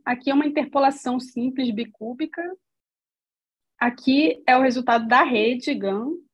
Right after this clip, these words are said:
e aqui é o dado real de alta resolução.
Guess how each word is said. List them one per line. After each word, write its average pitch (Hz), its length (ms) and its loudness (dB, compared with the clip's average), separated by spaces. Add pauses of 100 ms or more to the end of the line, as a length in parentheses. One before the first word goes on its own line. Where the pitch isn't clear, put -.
(680)
e 247 100 2
aqui 247 260 2
é 269 60 6
o 294 80 4
dado 262 600 2
real 247 420 2
de 247 140 -2
alta 247 240 -4
resolução. 254 680 -8